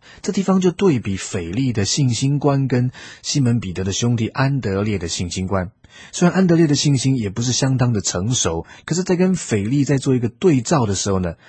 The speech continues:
起码也给你我一些提醒。一个信心的生活，不是你什么事情都不用做的这种生活。我们要信仰，我们信心，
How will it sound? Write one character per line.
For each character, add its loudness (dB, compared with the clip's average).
起 0
码 4
也 -2
给 -2
你 0
我 0
一 -4
些 -4
提 -10
醒。 -8
一 -4
个 2
信 2
心 0
的 0
生 -2
活， -8
不 -6
是 -2
你 -6
什 -6
么 -2
事 0
情 -2
都 -2
不 -4
用 0
做 -2
的 -14
这 -4
种 -8
生 -6
活。 -10
我 -6
们 0
要 2
信 0
仰， -2
我 -8
们 -2
信 2
心， -2